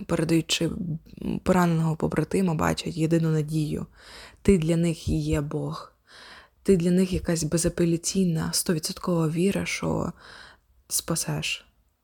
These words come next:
А це не завжди виходить. І є ситуації, в яких, е, людина мала несумісні поранення з життям.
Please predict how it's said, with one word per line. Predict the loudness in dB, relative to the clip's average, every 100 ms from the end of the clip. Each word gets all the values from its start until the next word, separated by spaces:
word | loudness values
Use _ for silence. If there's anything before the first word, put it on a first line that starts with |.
| _ -20 -20 -20 -20 -20 _ _ _
А | 0 2
це | 4
не | 2
завжди | 2 -2 -2 -2
виходить. | -4 -6 -6 -6 -8 -14 _ _ _ _ _ _
І | 2 4 6 6 4 4
є | 2
ситуації, | 0 -2 0 0 0 -2 -2 -2
в |
яких, | -2 -2 2 2 2 -4 -8
е, | -4 -4 -6 -4
людина | 0 0 2 2 2 0 -4 -8 _ -20 -20 -20 -20 -20 -20 _ _ _ _ -20 _ -20 -20 -16 -10 -2 4
мала | 6 6 4 4 2
несумісні | 2 2 2 2 2 0 -4
поранення | -4 -2 -2 -2 -2 -4
з | -4
життям. | -4 -4 -4